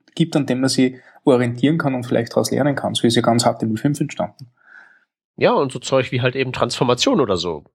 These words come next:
Speaker 2: war der Internet
Speaker 1: Genau.
Speaker 2: Explorer ganz klarer, ganz klarer Spitzenreiter.
Speaker 1: Absolut, ne?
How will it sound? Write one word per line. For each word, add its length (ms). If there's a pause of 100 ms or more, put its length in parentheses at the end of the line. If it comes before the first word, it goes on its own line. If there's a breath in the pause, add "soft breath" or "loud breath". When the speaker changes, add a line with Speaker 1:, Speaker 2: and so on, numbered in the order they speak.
(120)
Speaker 2:
war 180
der 120
Internet 260
Speaker 1:
Genau. 100
Speaker 2:
Explorer 400
ganz 240
klarer, 480 (100)
ganz 220
klarer 180
Spitzenreiter. 600 (1600 soft breath)
Speaker 1:
Absolut, 520
ne? 160